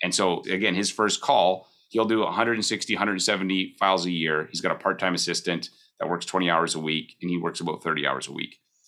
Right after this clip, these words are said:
How does he do it? Is he superhuman? No, he's not. I mean, he's a smart dude, no question. But what he does is he says, "Okay, I'm only gonna work with this type of client.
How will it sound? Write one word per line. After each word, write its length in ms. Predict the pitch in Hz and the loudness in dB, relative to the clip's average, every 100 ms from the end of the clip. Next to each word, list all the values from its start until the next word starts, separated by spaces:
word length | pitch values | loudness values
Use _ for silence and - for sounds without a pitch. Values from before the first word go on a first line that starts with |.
| _ - | _ -2
How 100 | 82 | 0
does 140 | 92 | 2
he 60 | 113 | 2
do 180 | 135 110 | 4 4
it? 80 | |
Is 80 | 82 | 2
he 80 | 92 | 0
superhuman? 580 | - 131 101 85 69 60 | -2 -2 -2 -2 -4 -6
No, 420 | 71 113 - - _ | 0 0 0 -8 _
he's 240 | 85 78 | -6 -2
not. 340 | 95 139 113 - | 2 2 2 -6
I 40 | 82 | -4
mean, 100 | 90 | -2
he's 120 | 85 | 0
a 20 | |
smart 260 | 147 117 87 | 2 2 4
dude, 260 | 139 92 | 2 2
no 120 | 101 | -2
question. 440 | - 135 131 80 69 - - - | 0 0 0 -4 -8 -18 -12 -2
But 60 | |
what 160 | 98 110 | 2 4
he 80 | 98 | 4
does 240 | 139 110 | 4 2
is 140 | 92 85 | 0 -2
he 100 | 90 | 0
says, 240 | 95 85 | 0 2
"Okay, 400 | - 87 87 87 | 2 2 2 0
I'm 200 | 87 90 | -2 -2
only 240 | 110 117 107 | 0 0 0
gonna 100 | 101 | 0
work 240 | 95 90 | 0 0
with 100 | 87 | -4
this 140 | 98 95 | -4 -4
type 180 | 90 | -4
of 60 | - | -4
client. 380 | - 123 131 | 0 2 2